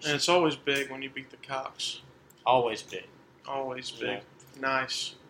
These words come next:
Speaker 2: Love beating the Cox.
Speaker 1: <laughs> Love it.
Speaker 2: Um, you
Speaker 1: It's
Speaker 2: know.
Speaker 1: probably my favorite thing, honestly, beating the Cox.
Speaker 2: All right. Getting a little bit,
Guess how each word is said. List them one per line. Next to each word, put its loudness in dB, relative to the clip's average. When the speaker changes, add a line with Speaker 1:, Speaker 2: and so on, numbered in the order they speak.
Speaker 2:
Love 4
beating 0
the -14
Cox. -2
Speaker 1:
<laughs> -2
Love 6
it. -4
Speaker 2:
Um, 4
you 4
Speaker 1:
It's 10
Speaker 2:
know. 0
Speaker 1:
probably 10
my 6
favorite 2
thing, -10
honestly, -4
beating -4
the -8
Cox. -10
Speaker 2:
All -2
right. -4
Getting 0
a 2
little 4
bit, 2